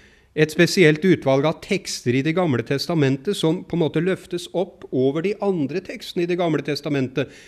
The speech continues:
som helt grunnleggende til forståelse av Jesu gjerning.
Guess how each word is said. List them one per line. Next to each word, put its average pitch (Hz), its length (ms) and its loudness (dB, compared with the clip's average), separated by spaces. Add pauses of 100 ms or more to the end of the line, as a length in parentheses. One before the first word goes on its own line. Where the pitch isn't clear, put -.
(580)
som 214 680 4 (680)
helt 170 340 4
grunnleggende 180 560 6
til 185 200 0
forståelse 170 800 2
av 165 400 2
Jesu 135 320 2
gjerning. 101 400 2